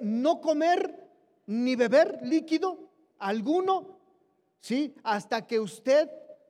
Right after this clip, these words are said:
eh, haya decidido o haya dispuesto en su corazón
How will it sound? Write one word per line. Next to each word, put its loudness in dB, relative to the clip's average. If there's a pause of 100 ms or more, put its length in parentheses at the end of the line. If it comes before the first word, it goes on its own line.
(500)
eh, 2
haya 0
decidido 0
o 0
haya 4
dispuesto 2
en -6
su -10
corazón -2